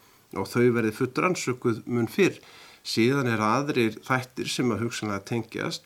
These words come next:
peningaþvætti eða, ja, eftir atvikum öðrum brotum,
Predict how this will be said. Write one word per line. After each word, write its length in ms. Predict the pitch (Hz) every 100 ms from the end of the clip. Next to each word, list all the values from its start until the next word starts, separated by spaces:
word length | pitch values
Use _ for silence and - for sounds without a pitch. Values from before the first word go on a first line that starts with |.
| -
peningaþvætti 840 | 104 113 - 113 104 107 - -
eða, 140 | 98 95
ja, 140 | 95 101
eftir 260 | 113 -
atvikum 460 | 107 107 - 101 101
öðrum 280 | 117 104 95
brotum, 360 | 156 160 -